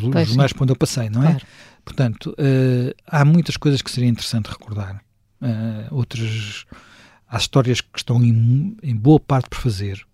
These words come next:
Speaker 1: Eh, a história do público está por fazer, a história do observador está por fazer, não é?
Speaker 2: Exatamente.
Speaker 1: Portanto, Ah,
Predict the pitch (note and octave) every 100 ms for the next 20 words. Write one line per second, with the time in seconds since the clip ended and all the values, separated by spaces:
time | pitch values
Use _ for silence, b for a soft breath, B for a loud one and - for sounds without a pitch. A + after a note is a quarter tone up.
0 | _ _ - G#2+ G2+ G2 G#2 G2 _ _
1 | _ _ - - - A2 G#2+ A#2+ A2 -
2 | G#2 - C3 C#3+ E3+ - B2+ A#2+ G#2+ -
3 | B2+ - F#3+ D3 G#2 G2+ F#2+ A#2+ E3+ F#3+
4 | B B B B - C3 A2+ - B2+ A2+
5 | - b b _ - A2